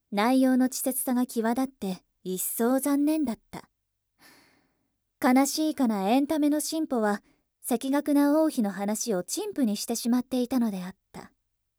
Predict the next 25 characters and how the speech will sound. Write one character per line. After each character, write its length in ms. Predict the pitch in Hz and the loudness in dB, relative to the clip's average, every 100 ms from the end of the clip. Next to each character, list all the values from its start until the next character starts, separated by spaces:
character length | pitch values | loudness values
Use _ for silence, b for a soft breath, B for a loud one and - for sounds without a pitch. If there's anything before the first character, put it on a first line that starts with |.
| _ _ b b b b b b _ _ - | _ _ b b b b b b _ _ -10
そ 200 | - 196 | -2 0
の 120 | 208 | 0
反 280 | 208 220 226 | -2 -2 0
応 240 | 233 233 | 0 0
は、 220 | 226 220 - _ _ _ | 0 -2 -6 _ _ _
シ 140 | - 208 | -2 -2
ェ 40 | |
ヘ 160 | 214 277 | 0 0
ラ 140 | 285 | 0
ザ 180 | 302 285 | 0 0
ー 40 | |
ド 100 | 220 | -2
の 120 | 175 | -4
プ 140 | - 202 | -6 -4
ラ 160 | 214 | -2
イ 60 | 226 | 0
ド 200 | 208 190 | -2 -2
を 60 | 175 | -2
痛 300 | 254 359 320 | -2 -4 -6
く 140 | - | -10
傷 280 | - 185 226 | -10 -8 -6
つ 140 | - | -8
け 120 | - 208 | -12 -16
た。 160 | - _ _ _ _ _ _ _ _ _ _ _ _ _ _ _ | -20 _ _ _ _ _ _ _ _ _ _ _ _ _ _ _
「ひ、 280 | - - | -16 -14